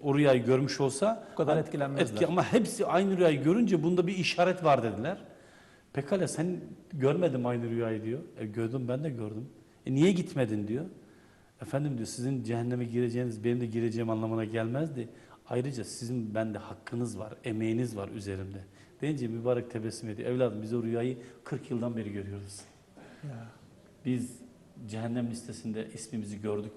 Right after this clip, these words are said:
Speaker 1: diye başka bir Allah mı arayalım?" diyor. "Biz,"
Speaker 2: Evet.
Speaker 1: diyor, "Allah'ın cehenneminden yine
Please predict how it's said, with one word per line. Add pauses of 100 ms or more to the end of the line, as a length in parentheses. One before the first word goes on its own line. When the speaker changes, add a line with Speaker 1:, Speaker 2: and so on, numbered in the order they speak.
Speaker 1:
diye (640)
başka
bir
Allah
mı
arayalım?" (100)
diyor. (1900)
"Biz,"
Speaker 2:
Evet.
Speaker 1:
diyor, (760)
"Allah'ın (540)
cehenneminden
yine